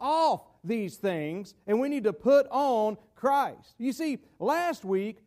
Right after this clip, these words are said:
we closed by looking at, you know, what we think of, of some of the worst sins, fornication, evil concupiscence, covetousness, idolatry, and a, a, a number of these things. But now he gets to some sins that are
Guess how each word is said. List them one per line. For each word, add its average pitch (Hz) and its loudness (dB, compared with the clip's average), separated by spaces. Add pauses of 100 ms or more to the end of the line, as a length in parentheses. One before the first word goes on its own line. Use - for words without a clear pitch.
(120)
we 233 -4
closed 226 2
by 220 0
looking 233 2
at, 208 -2 (960)
you 202 -2
know, 220 4
what 226 0
we 226 -2
think 226 -4
of, 190 2 (380)
of 175 -2
some 247 4
of 220 2
the 185 4 (160)
worst 220 4
sins, 214 -2
fornication, 220 -2
evil 220 0
concupiscence, 226 -4 (260)
covetousness, 226 0
idolatry, 220 -4 (160)
and 190 -2
a, 190 0
a, 190 -2
a 190 4
number 247 2
of 233 2
these 233 -8
things. 233 -2 (220)
But 226 -4
now 320 0
he 269 -2
gets 226 -10
to 233 -4
some 180 -6
sins 233 -4
that 202 0
are 185 -2